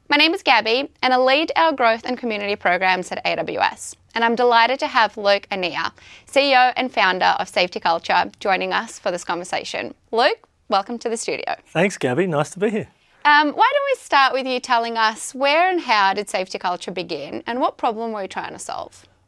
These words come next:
Speaker 2: Oh, wow. Uh, that's a big question. Um, I was a private investigator originally. I worked for workers' compensation insurers, and I saw people getting injured every day at work, and I thought, "I could do something about this." So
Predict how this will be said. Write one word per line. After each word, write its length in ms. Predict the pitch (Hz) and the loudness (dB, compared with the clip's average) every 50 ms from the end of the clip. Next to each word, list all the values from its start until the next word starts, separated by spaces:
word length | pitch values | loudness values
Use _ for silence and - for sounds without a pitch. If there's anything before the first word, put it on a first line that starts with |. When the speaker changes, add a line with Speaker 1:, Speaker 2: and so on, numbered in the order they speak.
| - | 0
Speaker 2:
Oh, 320 | 135 135 135 135 127 113 104 | 2 4 6 6 4 2 2
wow. 360 | 107 123 135 127 104 - - - | 2 4 4 4 2 0 0 0
Uh, 240 | 139 139 131 127 | 2 4 4 4
that's 200 | 135 147 143 - | 4 2 0 0
a 40 | 135 | -2
big 160 | 123 139 120 | -2 -2 0
question. 440 | - 143 143 131 - - 131 117 101 - | 2 2 2 2 0 -4 -4 -4 -2 0
Um, 340 | - 127 127 127 127 123 117 - - | 2 4 4 4 2 -2 -4 0 2
I 140 | 135 123 143 | 2 4 4
was 160 | 156 160 135 | 2 -2 -4
a 20 | |
private 260 | - - 147 139 131 | 0 2 2 2 2
investigator 680 | 123 117 113 123 - - - 113 127 120 120 117 117 110 | 0 0 0 0 0 -2 -2 2 2 4 4 4 2 2
originally. 560 | 110 117 123 123 135 139 151 151 147 139 123 | 2 0 -2 -2 -2 -2 0 0 2 2 2
I 140 | 117 117 110 | 2 2 2
worked 280 | 107 123 123 117 - | 2 2 0 0 -2
for 180 | - - 120 113 | -4 -2 -2 0
workers' 380 | 104 117 120 - - 117 95 | 2 0 0 0 -4 -10 -8
compensation 720 | - - 131 113 107 92 - 117 113 117 - 139 127 117 113 | -4 -4 -4 -4 -4 -4 -2 0 0 0 -2 -4 -4 -4 -4
insurers, 580 | 110 107 - - 135 135 143 147 147 143 - - - - - - - - _ | -6 -6 -2 0 0 2 2 0 -2 -4 -8 -14 -18 -20 -20 -20 -20 -14 _
and 360 | - 127 127 131 127 127 127 127 | 0 2 2 2 2 2 2 2
I 60 | 127 | 2
saw 280 | - - - 147 147 | 0 0 0 0 0
people 300 | 147 - 156 147 131 131 | 2 0 -2 0 0 0
getting 220 | 117 127 123 123 120 | 0 0 0 0 0
injured 240 | 123 147 151 156 120 | -2 -2 -2 0 0
every 180 | 113 107 110 | 0 0 2
day 100 | 113 113 | 2 2
at 120 | 110 - - | 0 0 0
work, 360 | 110 117 123 113 92 - - | 0 0 0 0 -2 -4 -6
and 80 | 107 | -6
I 80 | 104 101 | -6 -6
thought, 380 | 92 - 117 113 110 107 - - | -4 0 0 2 2 2 -2 -4
"I 120 | - 113 120 | -6 -6 -4
could 280 | - - 127 110 98 | -2 -4 -4 -4 -4
do 140 | 101 127 127 | -2 -2 -2
something 380 | 120 - 139 127 - 120 113 110 | 0 0 -2 -2 -2 -2 -4 -2
about 280 | 101 113 110 120 - | 0 2 2 2 0
this." 220 | - 101 95 - - | -2 -10 -10 -10 -10
So 280 | - - 123 117 113 | -2 0 2 2 0